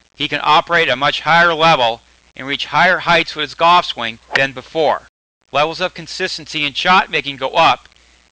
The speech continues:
We're talking of scores dropping like five to eight strokes or more right off the top with this knowledge. I have provided you with an insider's look to golf's greatest secret, using what I consider outside the tour level,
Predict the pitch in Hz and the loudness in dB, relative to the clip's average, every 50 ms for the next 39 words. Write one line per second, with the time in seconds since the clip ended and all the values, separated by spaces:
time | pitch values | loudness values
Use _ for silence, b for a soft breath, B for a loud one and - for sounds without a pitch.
0 | _ _ - 131 127 - 147 143 143 143 - 147 139 120 - - - 143 143 143 | _ _ -10 -10 -8 -4 0 0 0 0 -2 -6 -8 -8 -8 -8 -6 -2 -2 -2
1 | 135 - 143 143 139 139 135 139 127 120 113 110 - - - - 170 175 175 165 | -2 -2 0 0 0 0 0 -4 -4 -2 -4 -4 -4 -6 -2 0 2 4 4 4
2 | 151 123 - - - 151 156 147 - - - 156 147 139 - - 135 127 127 120 | 2 0 -2 -4 -4 -4 -4 -4 -6 -6 -4 -2 -2 -2 -4 -8 -10 -6 -2 0
3 | 120 117 117 113 b b b b b b b _ 131 139 165 196 196 190 - - | 2 2 2 0 b b b b b b b _ -2 0 4 4 4 4 2 0
4 | 156 - 160 156 151 151 147 - 139 120 135 131 - - 143 139 135 135 127 110 | -4 -4 0 2 2 2 0 -2 -6 -6 -6 -6 -6 -4 0 2 4 4 4 2
5 | 101 - - - - - _ b b b b b b b b b b - - 131 | 0 -4 -8 -12 -14 -14 _ b b b b b b b b b b -8 -4 -2
6 | 143 139 - 151 135 151 170 185 202 208 170 165 196 190 175 175 175 170 165 - | -2 -2 -4 -4 -2 2 2 2 2 2 0 -2 -4 -4 -2 -2 0 0 -2 -2
7 | - 135 143 165 180 - - 180 175 170 170 147 - 151 151 160 160 156 - - | -4 -4 -4 -6 -6 -4 0 2 2 2 2 0 -4 -6 -4 -2 -2 -2 -4 -8
8 | 127 - 131 135 143 151 151 131 - - _ 120 135 143 147 170 160 - - - | -8 -2 0 2 4 4 2 0 -2 -8 _ -4 -2 -2 -2 -4 -6 -10 -8 -6
9 | 185 208 202 - - 131 107 - - _ _ _ - 143 143 165 165 147 147 147 | -4 -4 -4 -4 -4 -6 -6 -6 -8 _ _ _ -14 -12 -10 -8 -6 -2 0 2
10 | 156 180 185 - 180 156 - - 170 160 147 - - - 160 190 208 - - - | 2 2 2 0 -4 -10 -6 -4 -2 -2 -2 -2 0 2 2 2 0 -2 -2 -2
11 | 180 175 175 170 165 - - 190 185 170 170 160 151 156 156 135 120 113 113 123 | 0 0 0 -2 -6 -10 -10 -6 -4 -2 -2 -2 0 2 2 4 4 2 0 0
12 | 117 | -2